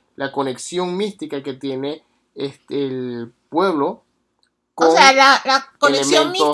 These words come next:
Speaker 2: mística que
Speaker 1: de
Speaker 2: tiene también el papá de él, o sea, la familia de él está muy conectada a una sociedad secreta,
Speaker 1: Ujú.
Speaker 2: Lovecraftiana, por falta de un mejor
Speaker 1: Ajá,
Speaker 2: nombre,
Speaker 1: o sea,
Speaker 2: que busca la inmortalidad, y el personaje principal,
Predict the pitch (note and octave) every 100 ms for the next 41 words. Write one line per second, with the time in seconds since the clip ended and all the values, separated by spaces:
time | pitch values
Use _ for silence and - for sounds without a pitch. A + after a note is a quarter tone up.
0 | - G#4 A#4 F#4+ - B3+ D4 F4+ C#4+ B3+
1 | B3+ C4 C#4 _ D4 D4 C4+ B3+ C#4+ D4
2 | E4 D4 C4 D4 C4 C#4 C4+ C#4+ E4+ F4
3 | C#4 C#4+ C4+ B3+ C#4 - C#4 F#3+ - A3
4 | A#3 C4+ C4+ - G#3+ F3+ B3 A#3 A#3 G3+
5 | F3 G#3 - C3+ C#3 A2+ C3 G3 G#3+ -
6 | A3 F#3 - A#3 A3+ G#3 G3+ F3 G3 F3
7 | G#3+ G3+ F3+ G#3 G#3 G#3+ F#3+ F#3+ A3 A3+
8 | A#3+ - D4 C4 A#3 G#3+ G3+ G#3 G#3 G#3
9 | F#3 - - - - - _ C#4 C#4+ C#4
10 | C#4+ C#4+ C#4+ C#4 C#4+ F#4 F4+ D#4 C#4 B3
11 | A3+ B3 C4 -